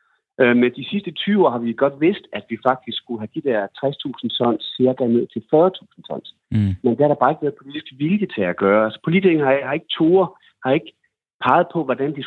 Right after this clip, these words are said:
Speaker 1: man skulle nå det mål, fordi så ved man godt, det kommer til at koste penge, og det kommer til at koste politisk uvilje fra nogen, så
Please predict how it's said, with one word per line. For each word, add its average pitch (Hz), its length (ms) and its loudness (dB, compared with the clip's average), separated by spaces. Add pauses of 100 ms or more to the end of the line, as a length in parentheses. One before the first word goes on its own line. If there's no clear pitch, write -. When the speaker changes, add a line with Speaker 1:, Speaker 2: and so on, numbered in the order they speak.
(140)
Speaker 1:
man 123 140 -2
skulle 127 220 -2
nå 151 160 2
det 139 120 0
mål, 143 260 2
fordi 120 180 -12
så 123 160 -6
ved 147 120 0
man 120 100 2
godt, 123 100 -4
det - 80 -12
kommer 151 160 0
til 151 120 -2
at 123 80 0
koste - 260 -10
penge, 143 280 4
og 135 60 0
det 127 100 -2
kommer 117 160 -2
til 123 140 0
at 107 140 2 (340)
koste 117 280 0
politisk 143 400 0
uvilje 170 480 2
fra 135 80 2
nogen, 143 380 2
så 123 240 0